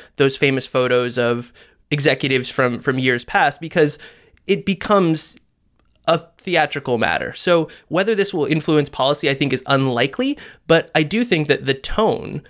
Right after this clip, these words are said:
of the hearing and the fact that pharma is the big bad industry of the day,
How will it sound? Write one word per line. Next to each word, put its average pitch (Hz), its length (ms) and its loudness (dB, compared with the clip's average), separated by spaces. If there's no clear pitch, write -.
of 143 200 0
the 131 60 -2
hearing 127 380 0
and 139 160 2
the 139 60 2
fact 156 380 -2
that 143 80 -2
pharma 135 420 0
is 135 380 0
the 135 180 0
big 127 260 -6
bad 131 220 2
industry 131 420 -2
of 131 220 -2
the 135 80 -2
day, 135 480 0